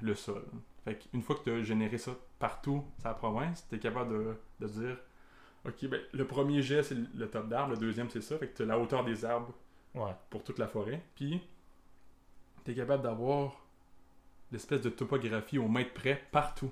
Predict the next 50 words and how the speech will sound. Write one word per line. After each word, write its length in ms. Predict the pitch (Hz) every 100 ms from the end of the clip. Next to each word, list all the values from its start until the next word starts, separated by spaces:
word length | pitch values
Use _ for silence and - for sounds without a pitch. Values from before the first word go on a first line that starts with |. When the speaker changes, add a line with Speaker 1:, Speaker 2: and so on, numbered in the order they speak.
| - -
Speaker 1:
dans 80 | 110
la 60 | 107
province. 580 | 110 107 98 92 -
Speaker 2:
Ouais. 80 | -
Ça 160 | - 113
fait 240 | - 156
une 120 | 135 113
grosse 260 | 117 -
modélisation 640 | 120 113 107 104 98 120 117
trois 360 | - 110 101
D 120 | 104 113
du 140 | 101
territoire, 580 | 104 - - 95 92 - 123
Speaker 1:
Ouais, 80 | 131
Speaker 2:
incluant 140 | 135 110 120
Speaker 1:
exact. 140 | 131
Speaker 2:
la 120 | 131 113
végétation. 640 | 107 104 98 92 - -
Speaker 1:
Inc-, 160 | 131 135
ben, 120 | 123
tu 80 | -
peux, 340 | - 151 147 -
tu 100 | 143
sais, 40 |
tu, 60 | - - -
tu 60 | -
soustrais 320 | - - 156
la 80 | 143
végétation, 560 | 120 120 123 110 160
fait 100 | 147
que 80 | 127 -
c'est 200 | - -
comme 140 | 147
des 80 | 135
produits 580 | 131 123 117 123 135 139 -
Speaker 2:
Ouais. 200 | 104 92 127
Speaker 1:
dérivés 480 | 123 120 117 123
du 140 | 127 110
LIDAR. 560 | 101 101 98 - - 110
Speaker 2:
Ok, 220 | 101 101
ok. 200 | 95 - - - - - - -
Speaker 1:
Parce 120 | 104
qu'il 80 | -
faut 80 | 113
le 60 |
rappeler, 280 | 110 110 139
le 80 | 127
LIDAR, 540 | 104 113 113 123 113 - - - -
Light 300 | 113 110 123 - - - - - - - - - - -
Range, 420 | 113 117 120 117